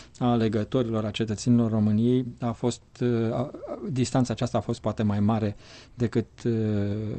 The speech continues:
oricând în acești ani. Pentru că jocul politic, eh, și-a impus regulile lui și a devenit atât de, eh, absorbitor pentru,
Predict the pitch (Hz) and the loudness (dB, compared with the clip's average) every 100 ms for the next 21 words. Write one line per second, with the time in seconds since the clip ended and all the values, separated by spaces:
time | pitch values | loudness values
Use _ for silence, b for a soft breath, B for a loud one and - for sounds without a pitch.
0 | 110 107 139 220 156 117 - - 113 98 | -6 -6 -6 -4 0 0 0 2 4 2
1 | 104 113 104 101 101 101 101 101 - - | -2 -4 -4 -4 -4 -6 -6 -6 -6 -6
2 | - 90 - B B B B 123 117 127 | -4 -4 -6 B B B B 0 2 0
3 | 123 139 123 123 113 110 110 - - - | 0 4 4 6 4 2 -2 -6 -20 -20
4 | - - 117 104 151 147 139 123 127 120 | -20 -6 -4 6 6 6 2 2 2 2
5 | 117 120 110 - - B B B B B | 2 2 -2 -4 -20 B B B B B
6 | - 120 113 113 110 - 117 113 123 131 | -8 -4 -2 -2 -2 0 2 2 2 2
7 | 123 113 117 113 110 104 123 151 - - | 2 2 2 2 2 2 4 4 0 0
8 | 120 117 113 113 117 123 117 120 117 117 | 2 2 2 0 0 0 -2 -2 0 0
9 | 113 107 107 - 104 101 104 104 - 113 | 2 0 0 -4 -6 -4 -4 -4 0 0
10 | 107 107 - 110 113 107 - 143 135 - | 0 -6 -6 -2 0 0 4 4 4 2
11 | 120 110 110 110 | -4 -4 -4 -4